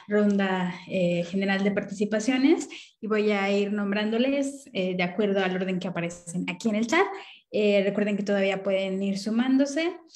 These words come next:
eh, o animarse a formular, eh, preguntas para quienes nos siguen desde el Facebook del Instituto.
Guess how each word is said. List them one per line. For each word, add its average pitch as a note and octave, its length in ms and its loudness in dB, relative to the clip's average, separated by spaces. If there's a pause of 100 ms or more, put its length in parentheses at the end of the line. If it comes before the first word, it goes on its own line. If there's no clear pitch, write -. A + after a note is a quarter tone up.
(320)
eh, G3+ 260 2
o G#3 100 4
animarse G#3 840 4
a G3+ 160 -2
formular, F#3+ 720 -2 (340)
eh, F#3 360 2 (520)
preguntas C4+ 680 4
para F#3 220 -4
quienes F#3 260 -2
nos F#3+ 200 -2
siguen G3 360 -2
desde G3 240 0
el F#3+ 160 -2
Facebook G3+ 340 0
del F#3+ 140 -2
Instituto. G3 540 -2